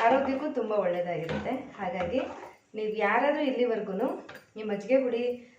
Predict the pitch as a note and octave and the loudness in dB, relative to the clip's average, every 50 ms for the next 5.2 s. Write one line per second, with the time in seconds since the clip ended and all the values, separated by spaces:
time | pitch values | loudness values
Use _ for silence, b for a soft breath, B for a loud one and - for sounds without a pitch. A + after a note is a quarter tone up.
0 | - - - G3+ G#3 G3+ G3+ G3+ G3 F#3+ G3 G3 A3+ A3+ A3 G#3 G#3 - - D#3 | 0 0 0 -2 -2 0 0 0 0 0 0 0 0 0 0 -2 -4 -6 -6 -4
1 | D#3+ F#3 F#3+ F#3+ F#3 F#3 F3+ F3 F3 F3 F3 F3+ - - - G#3 A3 C4 B3+ - | -2 0 2 2 2 2 2 0 -2 -4 -4 -6 -10 -10 -2 2 2 4 4 2
2 | - A3 G3+ G3+ G3+ G#3 A3+ A3+ G#3 G#3 G3+ G#3 G3+ F#3+ F3+ F3 - F#3+ G3+ G#3 | 0 -2 -2 0 2 2 2 2 2 2 0 0 0 0 -2 -4 -4 -4 -4 -4
3 | G#3 G3 B B B B B - A3 A3 G#3 G#3 G3+ - B3+ - C4 C4 B3+ B3 | -4 -4 B B B B B -4 -2 0 0 0 0 -2 -2 0 2 2 2 2
4 | - - F3+ F#3+ A3 A3 G3+ F#3 F3+ F3+ F3+ E3+ E3+ E3 E3+ D3+ E3+ G#3 C4 - | 2 2 2 2 2 0 -2 -2 -2 -4 -4 -6 -6 -6 -6 -4 -2 -2 -2 -2
5 | - - - - | -4 -8 -14 -20